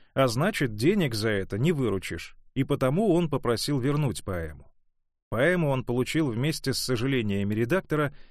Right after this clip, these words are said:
и опять послал ее в Сан-Франциско, на этот раз в "Осу", модный ежемесячник, который был когда-то основан и умело вознесен в число звезд первой величины одним блестящим журналистом.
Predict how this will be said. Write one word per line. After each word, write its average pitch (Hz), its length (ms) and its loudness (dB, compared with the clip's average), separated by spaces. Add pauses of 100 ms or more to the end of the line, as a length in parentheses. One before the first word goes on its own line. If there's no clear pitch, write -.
(140)
и 165 80 4
опять 190 300 2
послал 165 420 0
ее 151 140 2
в 143 60 -6
Сан-Франциско, 147 800 -2 (260)
на 123 180 2
этот 170 260 0
раз 143 280 0
в 101 100 -2
"Осу", 98 360 -2 (380)
модный 120 420 2
ежемесячник, 113 760 -2 (280)
который 185 320 4
был 190 180 4
когда-то 156 460 2
основан 180 500 0
и 156 80 2
умело 147 400 4
вознесен 135 540 0
в - 40 -12
число 127 360 -2
звезд 123 360 -2
первой 117 300 0
величины 165 560 0 (320)
одним 151 320 4
блестящим 127 580 -2
журналистом. 98 640 -6